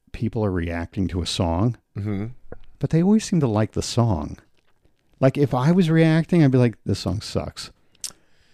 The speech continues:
Speaker 2: I see a lot of those videos.
Speaker 1: I haven't seen one where they say, "This song sucks."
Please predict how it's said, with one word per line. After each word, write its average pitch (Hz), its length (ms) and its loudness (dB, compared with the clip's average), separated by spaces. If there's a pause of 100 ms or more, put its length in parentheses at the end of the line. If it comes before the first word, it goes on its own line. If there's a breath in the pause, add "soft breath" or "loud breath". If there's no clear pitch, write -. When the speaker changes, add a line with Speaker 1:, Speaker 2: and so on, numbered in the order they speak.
(380 soft breath)
Speaker 2:
I 98 60 -8
see - 160 -4
a 90 40 -2
lot 78 160 -6
of 65 60 -6
those 69 200 -8
videos. 73 400 -14 (360)
Speaker 1:
I 117 120 0
haven't 170 240 4
seen 123 400 4
one 139 220 2
where 123 100 4
they 107 140 2
say, 101 180 0
"This 95 180 0
song 87 260 2
sucks." - 500 -6